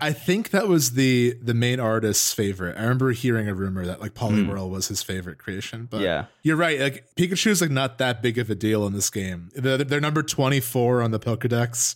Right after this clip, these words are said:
Speaker 2: Yeah.
Speaker 1: There's only, like, two places to catch them, and, like,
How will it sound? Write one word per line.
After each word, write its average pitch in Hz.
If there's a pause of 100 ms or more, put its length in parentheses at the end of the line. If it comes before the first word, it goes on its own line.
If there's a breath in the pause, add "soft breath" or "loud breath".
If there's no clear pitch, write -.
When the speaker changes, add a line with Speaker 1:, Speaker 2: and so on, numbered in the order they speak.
Speaker 2:
Yeah. 87 (120)
Speaker 1:
There's 139
only, 151
like, 143 (120)
two 175
places 151
to 139
catch 123
them, 147
and, 123
like, 120